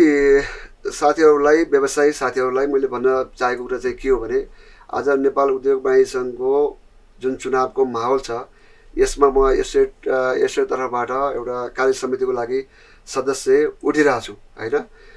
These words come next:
अब उहाँहरूसँग एउटा रिक्वेस्ट के छ भने, हामी जतिजना एसोसिएट सदस्यहरूले हाल्ने हो मलाई भोट चाहिँ, अब हजुरहरूले राम्रोसँग मलाई भोट हालिदिनु पर्यो, होइन? सबैजना साथीभाइहरूले। अब म भनेको तपाईँको फ्रेस मान्छे,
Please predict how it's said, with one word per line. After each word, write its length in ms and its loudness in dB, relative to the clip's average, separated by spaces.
अब 100 -2
उहाँहरूसँग 540 4
एउटा 180 2
रिक्वेस्ट 380 0
के 140 4
छ 60 -2
भने, 300 2
हामी 200 -2
जतिजना 440 0
एसोसिएट 460 2
सदस्यहरूले 480 -2
हाल्ने 220 2
हो 80 6
मलाई 180 4
भोट 200 -6
चाहिँ, 200 -4
अब 100 2
हजुरहरूले 560 8
राम्रोसँग 520 2
मलाई 200 6
भोट 300 0
हालिदिनु 400 4
पर्यो, 200 -10
होइन? 460 -6
सबैजना 420 2
साथीभाइहरूले। 600 0
अब 680 -4
म 280 6
भनेको 600 2
तपाईँको 540 2
फ्रेस 400 4
मान्छे, 340 4